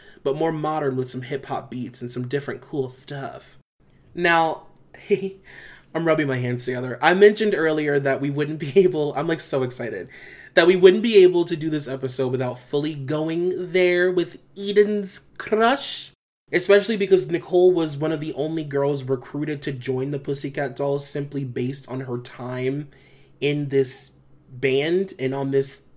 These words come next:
television show, Pop Stars. In order to remember the show Pop Stars, I feel like you have to fall perfectly into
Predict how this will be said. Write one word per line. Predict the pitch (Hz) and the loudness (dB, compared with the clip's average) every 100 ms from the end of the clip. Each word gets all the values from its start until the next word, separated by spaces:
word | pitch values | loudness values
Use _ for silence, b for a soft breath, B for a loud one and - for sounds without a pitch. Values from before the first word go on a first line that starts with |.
| _ | _
television | - 143 156 160 156 165 | -10 -6 -4 -4 -6 -6
show, | - 165 165 | -4 -4 -6
Pop | - 151 147 | -4 -6 -6
Stars. | - 165 165 175 190 - _ _ _ _ | -6 -2 0 0 -2 -6 _ _ _ _
In | 185 | 4
order | 247 359 | 8 6
to | 370 339 | 4 2
remember | 220 165 175 | 2 0 0
the | 160 | -2
show | 143 151 | -2 -2
Pop | 139 139 131 | 0 -2 -2
Stars, | - 143 139 | -2 -2 -2
I | |
feel | 143 190 220 | -4 -4 -4
like | 254 | -4
you | 233 | -4
have | 196 147 147 | -4 -6 -6
to | 143 | -8
fall | 135 139 139 | -6 -4 -4
perfectly | 135 - 135 147 139 135 131 | -4 -6 -4 -6 -6 -6 -6
into | 127 123 123 127 123 127 | -6 -6 -6 -4 -4 -6